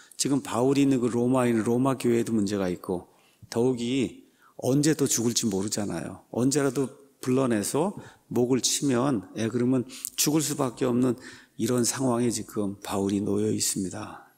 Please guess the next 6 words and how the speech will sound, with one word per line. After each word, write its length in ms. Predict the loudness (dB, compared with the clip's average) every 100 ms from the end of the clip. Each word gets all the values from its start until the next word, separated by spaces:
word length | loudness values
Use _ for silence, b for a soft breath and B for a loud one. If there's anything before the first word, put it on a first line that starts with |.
| _ _ _ _ _ _ _ _ _ -20 B B B B -4
이천 380 | 2 2 4 4
년 140 | 4 4
전으로 340 | 2 2 0
돌아가서, 920 | -2 -2 0 -2 -2 -2 -2 -2 -6 -14 _ _ -20 _
그래서 200 | -6 -2
한번 320 | 0 0 0